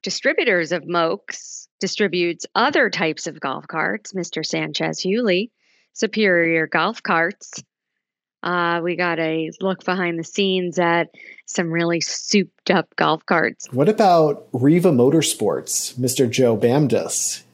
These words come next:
Speaker 2: He has,
Speaker 1: Oh my
Speaker 2: oh my God,
Speaker 1: gosh.
Speaker 2: dirt bikes, motorboats, jet skis, you name it, all water stuff and rugged outdoor stuff. He is all about it.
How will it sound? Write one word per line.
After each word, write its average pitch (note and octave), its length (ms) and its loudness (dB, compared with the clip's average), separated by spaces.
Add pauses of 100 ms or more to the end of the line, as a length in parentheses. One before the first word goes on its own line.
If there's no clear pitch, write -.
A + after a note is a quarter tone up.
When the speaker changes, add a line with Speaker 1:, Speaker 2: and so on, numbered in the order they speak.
(140)
Speaker 2:
He C#3 920 2
has, F#3 580 2
Speaker 1:
Oh G3 100 -2
my F3 240 -4
Speaker 2:
oh F#3 140 6
my D3+ 140 4
God, C3 360 4
Speaker 1:
gosh. - 260 -4
Speaker 2:
dirt A#3 300 4
bikes, D#3 720 4 (240)
motorboats, F3+ 960 4
jet - 340 2
skis, D#3+ 920 4 (480)
you F3 180 4
name G3 260 6
it, D3+ 80 6
all E3+ 260 6
water D#3 340 6
stuff G#3 600 2
and B2+ 680 2
rugged D#3+ 480 6
outdoor C3+ 480 4
stuff. G#3 440 2
He F3+ 460 2
is D3 160 4
all E3 340 6
about C3 260 6
it. F#2 260 -4